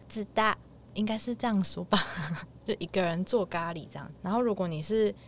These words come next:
没有别人的帮忙，然后是靠自己的力量去做一件事情的话，就是自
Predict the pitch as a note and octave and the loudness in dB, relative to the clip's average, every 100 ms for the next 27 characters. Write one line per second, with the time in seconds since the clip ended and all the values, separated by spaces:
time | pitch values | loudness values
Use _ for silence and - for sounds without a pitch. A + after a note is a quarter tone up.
0 | - - F#3 F#3 E3+ C#3+ D3 C#3+ D3 D3+ | -20 -6 -2 0 0 -2 -2 -2 -4 -6
1 | D3+ D3 D#3 D3 D3+ D3+ D#3 F3 F#3+ F3+ | -4 -6 -4 -8 -10 -10 -8 -6 -6 -8
2 | - - - G#3+ F#3 G3 F#3 D3 D3 F3 | -12 -20 -10 -6 -4 -6 -8 -6 -6 -4
3 | F3 E3 E3 D#3+ F3+ D#3+ F3 D3 - D#3 | -4 -2 -4 -4 -6 -4 -4 -4 -4 -6
4 | D#3+ D#3+ - C#3 B2+ A#2 - F3 D3 - | -4 -6 -6 -8 -8 -12 -6 -2 -2 -4
5 | - F3 E3 F3+ E3 - - - - - | -8 -6 -2 0 -2 -4 -18 -18 -20 -8
6 | - | -6